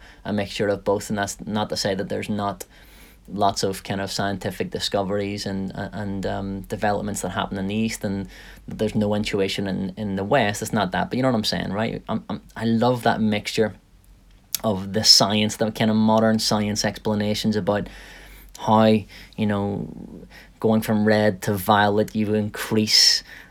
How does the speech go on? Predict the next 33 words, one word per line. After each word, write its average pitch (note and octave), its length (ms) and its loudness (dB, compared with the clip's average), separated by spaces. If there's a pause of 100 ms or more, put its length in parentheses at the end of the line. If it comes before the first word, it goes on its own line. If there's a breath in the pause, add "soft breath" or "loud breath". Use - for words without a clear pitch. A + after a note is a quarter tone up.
um, G2 540 -2
the - 140 -4
photon G#2+ 580 4
energy, G#2 520 0
uh, E2 160 -8
that's A2 260 0
reflected A2 580 2
off G#2 200 2
these G#2 180 -2
colors. A#2 340 0
So C#3+ 100 4
when C#3 120 4
you're D#3+ 140 6
looking C3+ 420 6
at G2+ 80 0
a G2 60 -2
color, A#2 500 2 (400 loud breath)
it's - 160 -12
literally A#2+ 680 4 (580 loud breath)
giving A#2 380 4
you A2 160 4
off, A2 160 4
when B2 100 2
you A2+ 80 2
perceive C3 480 0
that, B2+ 140 0
it's, - 140 -4
there's A#2 240 0 (460)
electromagnetic A2 1160 0
energy A2 460 0
coming A2 460 0
at F3 240 -2
you. C#2 160 -8